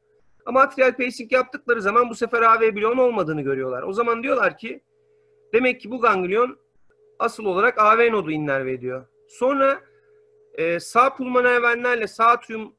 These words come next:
sola, e, sol atriumun arasındaki, e, daha doğrusu sağ pulmoner venlerle sağ atriumun arasındaki ganglionu çıkartıyorlar. Bu sefer sinüs bradikardisi de olmuyor.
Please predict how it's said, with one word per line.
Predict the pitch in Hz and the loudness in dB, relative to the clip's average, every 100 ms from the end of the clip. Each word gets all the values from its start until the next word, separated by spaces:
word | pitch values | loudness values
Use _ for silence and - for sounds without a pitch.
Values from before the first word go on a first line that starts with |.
| _ | _
sola, | - 214 220 - | -10 -6 -4 -4
e, | 156 160 | -2 -4
sol | - 226 | -2 -2
atriumun | 226 226 220 220 | -2 -4 -8 -2
arasındaki, | 220 214 220 214 208 220 214 _ _ _ _ _ _ _ _ _ _ | -2 -4 -6 -8 -4 -6 -6 _ _ _ _ _ _ _ _ _ _
e, | 156 156 143 | -8 -6 -2
daha | 185 190 | 0 0
doğrusu | 190 - _ _ | -4 -8 _ _
sağ | - - 214 233 | -20 -2 2 2
pulmoner | - 202 202 196 | -2 -4 0 2
venlerle | 196 202 214 196 143 | 0 0 -2 -2 -8
sağ | - - 220 | -12 0 2
atriumun | 214 - 170 160 | 2 -2 -10 -6
arasındaki | 160 156 160 151 147 143 | -4 -4 -8 -12 -8 -2
ganglionu | 175 170 156 139 | 0 0 -6 -8
çıkartıyorlar. | 135 - 131 - 151 220 - _ _ _ _ _ _ _ | -12 -6 -6 -4 -10 -10 -12 _ _ _ _ _ _ _
Bu | 226 | -8
sefer | 247 233 240 | -6 -2 -4
sinüs | - 240 - | -4 -10 -6
bradikardisi | 208 202 208 196 190 175 170 | -2 -2 2 2 2 -2 -6
de | |
olmuyor. | 156 135 123 107 | -4 -4 -8 -12